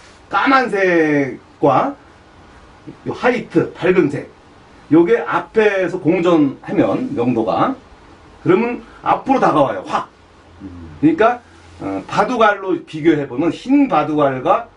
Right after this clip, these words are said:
Speaker 1: 검은 바둑알이 있는데, 요게 맨 앞에 있을 때는 아주 밝고 아주 검은 색깔이 선명한데,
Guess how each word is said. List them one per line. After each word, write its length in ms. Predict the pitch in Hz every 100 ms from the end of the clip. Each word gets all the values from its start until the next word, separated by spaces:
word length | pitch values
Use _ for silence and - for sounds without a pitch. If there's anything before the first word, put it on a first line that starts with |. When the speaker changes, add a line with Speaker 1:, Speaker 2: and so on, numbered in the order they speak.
| _
Speaker 1:
검은 300 | - 285 247
바둑알이 440 | 143 139 135 127 120
있는데, 540 | 110 107 95 143 - - _ - - 131
요게 400 | 170 226 240 - - _ _ - 143
맨 300 | 185 262 254
앞에 340 | 165 165 220
있을 200 | 196 202
때는 260 | - 226 220
아주 460 | - 247 254 262
밝고 580 | 165 180 214 - 226 226
아주 400 | - - 240 233
검은 300 | - 240 240
색깔이 680 | 202 208 175 156 147 131 135
선명한데, 840 | 131 247 285 196 147 113 104 -